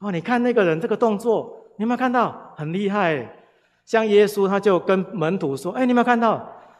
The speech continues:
那个寡妇投两个小钱，他把他的养生都投进去了，他在教门徒。”啊，要引导人去欣赏。然后呢，不要在孩子面前批评，这刚刚有讲过哈。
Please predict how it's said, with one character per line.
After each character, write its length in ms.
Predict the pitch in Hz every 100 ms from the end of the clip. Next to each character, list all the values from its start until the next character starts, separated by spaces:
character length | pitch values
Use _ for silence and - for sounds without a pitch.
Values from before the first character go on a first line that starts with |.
| _ _ _ -
那 140 | 254
个 100 | 247
寡 300 | 240 160 170
妇 180 | 196 226
投 280 | 180 202 220
两 280 | 196 156
个 120 | 151 160
小 280 | - 143
钱， 460 | 139 - 135 139 147 - _
他 140 | 247
把 140 | 202 190
他 100 | 240
的 80 | 233
养 300 | 185 160 160
生 220 | 214 220
都 140 | 233
投 240 | 226 175 196
进 220 | 254 226
去 220 | 226 240
了， 280 | 196 143 - - - - _
他 100 | 151
在 160 | 151 143
教 220 | - 139
门 240 | 131 117
徒。” 260 | 131 113 107 _ _ _ _ _
啊， 320 | - 127 110 - - _
要 160 | 233 233 240
引 260 | 165 214 247
导 240 | 180 147
人 180 | 139 147
去 140 | 208
欣 340 | 196 - 175 170
赏。 400 | 165 101 110 - _ _ _ _ _ _ _ _ _ _ _
然 160 | 156 190
后 200 | 220 190
呢， 160 | 170
不 140 | 165 185
要 140 | 196
在 220 | 196 185
孩 140 | 160 165
子 140 | 156
面 200 | 170 165
前 180 | 156 135
批 220 | 151 156
评， 220 | 147 127
这 80 | 131
刚 120 | 160
刚 80 | 151
有 120 | 135
讲 240 | 135 123 113
过 200 | 147 127
哈。 320 | 120 104